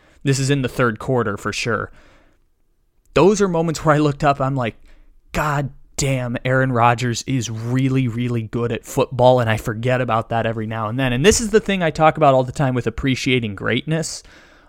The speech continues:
on the flip side, which is when you do the comparison science, it ends up diminishing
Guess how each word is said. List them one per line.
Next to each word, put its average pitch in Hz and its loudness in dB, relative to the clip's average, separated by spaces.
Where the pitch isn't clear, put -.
on 135 4
the 117 -2
flip 135 0
side, 151 4
which 135 -2
is 131 0
when 156 0
you 160 2
do 190 0
the 160 2
comparison 147 2
science, 110 -4
it 147 2
ends 160 2
up 139 4
diminishing 139 0